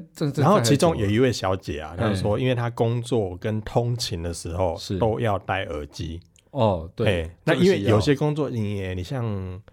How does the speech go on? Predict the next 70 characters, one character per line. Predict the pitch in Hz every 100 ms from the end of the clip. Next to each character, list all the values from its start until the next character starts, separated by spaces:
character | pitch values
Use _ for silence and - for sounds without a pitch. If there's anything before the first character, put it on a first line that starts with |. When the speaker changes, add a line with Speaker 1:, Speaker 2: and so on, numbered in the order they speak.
| _
Speaker 2:
麦 | 147 131
当 | 120 120
劳 | 107
得 | 90 95
来 | 90 87
速 | 85 - 80 - -
Speaker 1:
啊。 | - 110 127 143 151 143 131 110 92
Speaker 2:
那 | 147
个 |
姐 | 123 120 90
姐 | 104
是 | 107
不 | 107
是 | 107
她 | 104 101
也 |
要 | 90
常 | 90
常 | 92
每 | 90
天 | 82
都 | 95
要 | 92
戴 | 92
着 | 85 85
耳 | 82
机？ | - 85
Speaker 1:
你 | 135 143
好 | 113
意 |
思 | 120 117
叫 | 120
人 | 104
家 |
姐 | 104 87
姐？ | 73 71 -
Speaker 2:
不 | 107
然 | 78 76
嘞？ | 71 _ _ _ _
Speaker 1:
妹 | 123 107
妹。 | 90 92 104 120 _ _ _ _ _ _ _ _ _ _
Speaker 2:
可 | 120
是 | 214
我 | 175
每 | 151 135
次 | 196
遇 |
到 | 190 185
都 | 185
姐 | 151 123 92
姐 | 92 107 113
啊。 | 120 127 147 - _ _ _ _ _ _
那 | 156
我 | 139
等 | 104
一 |
下 | 110
回 | 95
去 | 107
我 | 90
看 | 92 98
是 | 92
不 | 95
是 | 87
姐 | -
姐 | - 78
还 |
是 | 80
妹 | 82 73
妹。 | 76